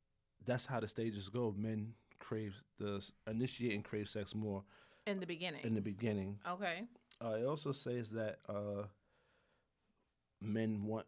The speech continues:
Speaker 1: to have more sexual partners in their lifetime. Like, they don't, I guess they did just wanna have more than just the regular amount. They wanna have, uh,
Speaker 2: Well, what's the regular amount?
Speaker 1: I don't know. What, what would you put a cap on a, a, what was,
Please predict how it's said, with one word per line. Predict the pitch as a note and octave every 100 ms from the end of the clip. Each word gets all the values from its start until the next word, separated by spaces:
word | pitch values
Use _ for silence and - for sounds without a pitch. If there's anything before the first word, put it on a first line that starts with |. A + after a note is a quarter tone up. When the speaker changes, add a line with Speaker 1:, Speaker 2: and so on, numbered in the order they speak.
| -
Speaker 1:
to | G2
have | F#2 G#2
more | F#2+ G#2 G2+
sexual | - A#2 G2 F#2+
partners | E2+ - C#3+ A2+ G2 G2+ - - _ _
in | - G#2
their | G#2+ G2+
lifetime. | A#2 C3+ - D#2+ - - _ - - _ _ _ -
Like, | B2+ A#2+ - _ -
they | B2+
don't, | B2 A#2+ - - - - - - - _ -
I | A2+
guess | B2
they | A#2+
did | A#2 G#2
just | G#2 G#2+
wanna | G#2 G#2
have | G#2 G#2+ F#2+
more | G2+ G#2 A2 A2+
than | G#2+ G#2+
just | G2+ G#2+ -
the |
regular | F#2+ A2 G#2 A2 A2
amount. | G#2 G#2 B2 - - -
They | G#2
wanna | G#2 G#2
have, | G2+ G#2+ G2
uh, | G#2
Speaker 2:
Well, | G#3+ A3+
what's | A#3+ D4+
the | C4+
regular | B3 C4 B3 G#3+ F#3
amount? | E3+ C#3+ C3 -
Speaker 1:
I | G#3+
don't | C4
know. | -
What, | D#3 G#3
what | - C#4
would | C#4+
you |
put | A3 A#3
a | G3+
cap | - G3+ -
on | D3
a, | C3 A#2+ -
a, | B2+ -
what | G3+ D#4+
was, | D#4